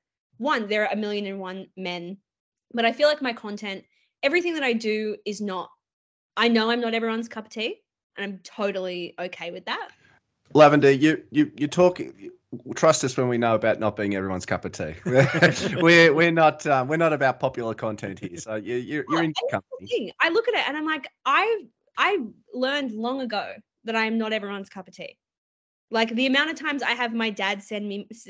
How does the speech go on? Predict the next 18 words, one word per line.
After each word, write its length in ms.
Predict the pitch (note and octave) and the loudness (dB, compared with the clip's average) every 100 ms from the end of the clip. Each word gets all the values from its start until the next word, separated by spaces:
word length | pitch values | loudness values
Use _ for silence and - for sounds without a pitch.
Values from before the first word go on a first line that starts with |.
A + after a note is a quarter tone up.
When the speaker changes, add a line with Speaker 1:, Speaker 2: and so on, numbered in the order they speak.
| - | -20
Speaker 1:
send 300 | - B3 A#3+ | -6 -4 -2
me 80 | A#3 | -2
my 220 | A3 G3+ | -2 -4
own 80 | G3+ | -8
tweets 220 | G#3+ G#3+ | -8 -10
and 80 | G#3 | -8
be 40 | |
like, 180 | G3 - - _ _ | -8 -8 -16 _ _
"What 160 | A3 B3 | -10 -8
the 60 | A3+ | -8
hell 180 | A#3+ | -6
are 40 | G#3+ | -6
you 80 | F#3+ | -6
talking 240 | G3+ G3 | -8 -8
about? 200 | E3 - _ | -10 -14 _
You're 140 | G#3+ G3+ | -6 -4
an 60 | |
idiot." 260 | F#3+ E3 | -4 -4